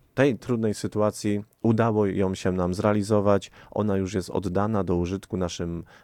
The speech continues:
mieszkańcom, z czego się bardzo cieszę. A więc, y, no, poradziliśmy sobie, mm, w tym, w tych trudnych warunkach. Tą pierwszą inwestycję wykonaliśmy,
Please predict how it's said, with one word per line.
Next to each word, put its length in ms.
mieszkańcom, 840
z 80
czego 220
się 120
bardzo 300
cieszę. 460
A 80
więc, 320
y, 260
no, 80
poradziliśmy 600
sobie, 380
mm, 280
w 160
tym, 680
w 100
tych 120
trudnych 320
warunkach. 640
Tą 140
pierwszą 280
inwestycję 720
wykonaliśmy, 1000